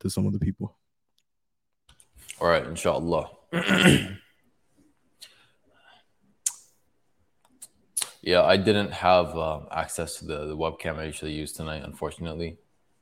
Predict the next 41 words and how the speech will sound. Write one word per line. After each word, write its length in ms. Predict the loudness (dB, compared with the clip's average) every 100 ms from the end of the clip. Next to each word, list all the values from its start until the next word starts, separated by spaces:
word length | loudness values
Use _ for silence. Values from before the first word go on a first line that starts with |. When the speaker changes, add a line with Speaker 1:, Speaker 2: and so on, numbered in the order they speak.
| _ _ _ _ -20 _ _ _ -10 -10 -20
Speaker 2:
Um, 380 | -18 -16 -14 -16 -16
but 320 | -12 -10 -6
Speaker 1:
No 140 | -2 0
worries, 300 | 0 -2 -2
Speaker 2:
I'm 20 |
sure 80 | 0
Speaker 1:
bro, 60 |
Speaker 2:
you 80 | 2
Speaker 1:
no 80 | 6
Speaker 2:
guys 140 | 6
Speaker 1:
worries. 100 | 4 0
Speaker 2:
can 140 | -2 -2
handle 300 | -2 -2 -4
it. 140 | -4 -8 -20 _ _ _ _ _
Speaker 1:
<laughs> 340 | -10 -8 -10 -2
You 140 | 2
can 160 | 4 6
pin 200 | 4 4
some 100 | 0
of 80 | 0
the 60 |
comments 360 | 0 -2 -2 -2
and, 200 | 0 2
uh, 140 | 2
address 340 | 2 4 4 4
them 100 | -2
if 140 | 0
you 40 |
want, 180 | 0 0
bro. 200 | -2 -8 -10 _ _
Speaker 2:
Yeah, 80 | -20 -20 -20 _ _ -20
fine, 200 | -20 -20 _
fine. 120 | -12 -8
Speaker 1:
Inshallah. 720 | -6 -4 -2 -2 -2 -4 -6 -16 _ _ _ _ -20 -20 -20 _ _ _ _ _ _ _ _ _ _ _ _ -20 _ _ _
Speaker 2:
Wa 140 | 0
alaikum 260 | 2 2 -2
salam 340 | 0 6 6 6
wa 100 | 0
rahmatullahi 180 | -6
wa 120 | -14 -14
barakatuh. 580 | -2 4 4 4 -2